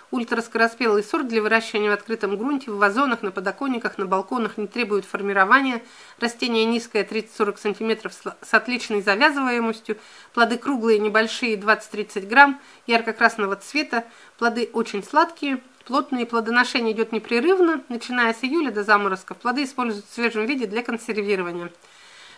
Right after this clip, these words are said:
Вот этот сорт — это близнец Пиноккио. Они очень похожи с Пиноккио. Че у нас там, Пиноккио сто тринадцатый, сто тринадцатый, сто одиннадцатый. Это одинаковые. Просто у Пиноккио У него немножко другая форма куста,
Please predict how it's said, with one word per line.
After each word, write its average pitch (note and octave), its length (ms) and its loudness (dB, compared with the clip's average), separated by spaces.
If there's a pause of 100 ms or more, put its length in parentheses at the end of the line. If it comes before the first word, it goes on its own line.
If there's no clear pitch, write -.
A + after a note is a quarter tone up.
Вот C4 180 2
этот C#4 240 2
сорт — E4+ 320 0 (100)
это C4+ 200 -2
близнец A#3 480 -2
Пиноккио. G#3+ 640 0 (720)
Они C#4 420 6
очень C4 320 2
похожи D4+ 480 4
с - 80 -6
Пиноккио. B3+ 640 2 (1300)
Че - 160 -6
у - 20 -2
нас G3 160 -2
там, G3 140 -4
Пиноккио A3 380 0
сто - 140 -10
тринадцатый, C4+ 540 0
сто - 180 -14
тринадцатый, D4 520 4
сто - 180 2
одиннадцатый. A3+ 560 -2 (360)
Это C4+ 260 4
одинаковые. G#3 760 0 (460)
Просто D4 320 0
у C#4 80 0
Пиноккио D4 680 4 (260)
У B3 60 -2
него C4+ 220 4
немножко C#4+ 460 4
другая A#3+ 460 8
форма A3+ 500 2
куста, D#4 640 10